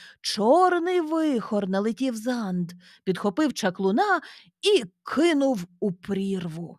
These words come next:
Так прокляття впало на того, хто його промовив. А юнак із дівчиною, випустивши на волю пурпурового птаха,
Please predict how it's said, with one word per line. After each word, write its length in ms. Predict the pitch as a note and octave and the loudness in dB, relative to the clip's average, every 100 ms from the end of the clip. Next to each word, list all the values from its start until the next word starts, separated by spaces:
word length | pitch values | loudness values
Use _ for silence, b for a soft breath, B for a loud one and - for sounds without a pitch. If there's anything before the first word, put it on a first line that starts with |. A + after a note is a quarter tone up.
| _ _ _ _ _ _ | _ _ _ _ _ _
Так 280 | A#3+ A#4 - | -6 -6 -6
прокляття 640 | E3+ E3+ E3+ C#4+ F#4+ F#3+ | -6 -4 -4 -4 -4 -6
впало 360 | F3+ E3+ E3 E3+ | -4 -2 -2 -2
на 120 | E3 | -4
того, 520 | - G#3+ D#4 C4+ B3+ b b | -4 -4 -2 -2 -4 b b
хто 360 | _ - E3+ C4 | _ -10 -4 -2
його 360 | F4+ G3 D#3+ E3+ | -2 -2 -4 -4
промовив. 880 | F#3+ G3+ F3+ D#3+ D3+ - - - _ _ _ _ _ | -2 0 0 -2 -4 -10 -16 -20 _ _ _ _ _
А 100 | F3 | -4
юнак 420 | F#3 G#3+ B3 F#3+ | -2 0 0 -2
із 180 | G3 F3+ | -4 -6
дівчиною, 800 | D#3+ A3 E4 G#3+ - E3+ E3 D#3+ b b | -4 -2 -2 -4 -4 -2 -2 -4 b b
випустивши 800 | F#4+ G#4 D4+ F3 F3 - F3+ - F3 | -2 2 2 2 -6 -4 -6 -2 -2
на 120 | G3 | -2
волю 300 | A3+ G3+ E3 | 0 -2 -2
пурпурового 760 | F3+ F#3 G#3 G#3 F#3+ D3+ D#3+ | -2 -4 -2 -2 0 -2 -6
птаха, 720 | E3 - F#3 D4+ C#4+ - D3 | -8 -8 -6 -6 -8 -6 -6